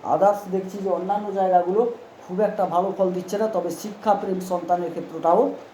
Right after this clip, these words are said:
ভালো দেখা যাচ্ছে। যাই হোক, এটা একটা গোচর ভিত্তিক আলোচনা, নির্দিষ্ট কোনো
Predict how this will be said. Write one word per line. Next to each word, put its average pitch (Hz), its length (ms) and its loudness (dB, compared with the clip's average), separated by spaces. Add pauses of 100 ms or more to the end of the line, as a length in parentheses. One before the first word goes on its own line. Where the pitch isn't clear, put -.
(160)
ভালো 160 240 2
দেখা 147 360 4
যাচ্ছে। 180 400 4 (840)
যাই 214 160 8
হোক, 240 120 8
এটা 226 140 0
একটা 220 260 -2
গোচর 220 360 0
ভিত্তিক 240 380 2
আলোচনা, 214 500 4 (300)
নির্দিষ্ট 196 520 -4
কোনো 220 160 -4